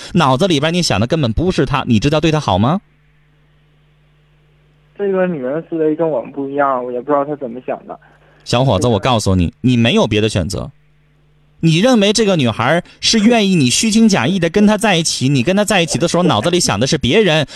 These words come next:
Speaker 1: 还是愿意让你把实情告诉给她，让她长痛不如短痛啊？你自己想想。你得想为这个女孩好，对不对？你是一个挺大的男人，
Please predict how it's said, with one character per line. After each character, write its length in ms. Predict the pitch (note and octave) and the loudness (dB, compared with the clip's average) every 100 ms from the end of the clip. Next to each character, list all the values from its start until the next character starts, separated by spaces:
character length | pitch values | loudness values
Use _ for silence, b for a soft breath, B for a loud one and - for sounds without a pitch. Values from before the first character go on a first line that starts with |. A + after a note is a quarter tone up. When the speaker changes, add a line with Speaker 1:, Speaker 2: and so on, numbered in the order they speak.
| B | B
Speaker 1:
还 240 | - C#3+ | 0 0
是 180 | F#3 E3 | 2 0
愿 240 | F#3+ F#3 D3+ | 2 0 0
意 60 | |
让 180 | D#3+ D#3 | -2 -2
你 80 | D#3 | -2
把 140 | A#2+ | -2
实 240 | G2+ - E3 | -2 -2 0
情 180 | E3 | 0
告 160 | F#3+ F3 | 0 0
诉 100 | - | 0
给 140 | G2 | 0
她， 100 | F#2 | 0
让 140 | C#3 C#3+ | 0 0
她 80 | C#3 | -2
长 260 | - A#2 | -2 -2
痛 160 | D3+ C3 | -2 0
不 80 | C#3+ | 0
如 120 | C#3+ | 0
短 160 | G2+ | 0
痛 200 | F#2 D#3 | 0 0
啊？ 120 | C3+ C#3 _ _ _ _ _ - | 0 -2 _ _ _ _ _ -2
你 100 | A#2+ | 0
自 120 | G3+ | 0
己 120 | D3+ | 0
想 200 | A#2+ A2+ | 0 0
想。 240 | E3+ D3 D3+ _ _ _ _ _ _ _ _ _ _ _ _ _ _ _ _ _ _ _ _ _ | 0 0 -4 _ _ _ _ _ _ _ _ _ _ _ _ _ _ _ _ _ _ _ _ _
你 220 | F#3+ C4 | 2 4
得 160 | C4+ C#4 | 2 2
想 300 | - B2+ G3 | 0 0 0
为 180 | B3+ A3 | 0 2
这 160 | C4 | 2
个 80 | A3 | 0
女 160 | D3 G#2 | 2 0
孩 320 | - G#2+ G#3+ | 0 0 0
好， 280 | - F#2+ D#2+ | 0 -4 0
对 160 | A2 | 0
不 80 | F2+ | 2
对？ 280 | F#2 F2 - _ _ _ _ _ _ _ _ _ _ | 0 -2 -6 _ _ _ _ _ _ _ _ _ _
你 260 | E3+ D#3 C3+ | 2 2 2
是 220 | - C#4 | 0 2
一 100 | A#3 | 2
个 100 | G#3 | 0
挺 240 | - G#2+ | 0 0
大 200 | B2+ F3 | 2 0
的 80 | C3 | 0
男 240 | G2+ G2 B2 | 0 0 0
人， 260 | B2+ F2 | 0 -2